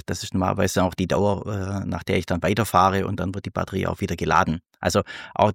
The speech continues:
da ist auf jeden Fall dieses Thema Autarkie, äh, absolut gegeben. Und wie der Flo sagt, dieses, äh, dieser Verzicht auf Gas, ich meine, ich bin Gas, fast gasunabhängig, das ist das eine.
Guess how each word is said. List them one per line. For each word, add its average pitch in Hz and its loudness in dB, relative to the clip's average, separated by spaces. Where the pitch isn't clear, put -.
da 113 8
ist 104 2
auf 92 4
jeden 107 4
Fall 104 4
dieses 98 -4
Thema 101 4
Autarkie, 110 0
äh, 107 -4
absolut - -4
gegeben. 117 4
Und 92 -4
wie 98 2
der 101 2
Flo 101 2
sagt, - 0
dieses, 92 -2
äh, 92 -2
dieser 95 -2
Verzicht - -2
auf - 0
Gas, 107 4
ich 95 -6
meine, 98 0
ich - -10
bin 98 2
Gas, - 2
fast - -2
gasunabhängig, 117 2
das - -4
ist - -8
das 104 -2
eine. 120 4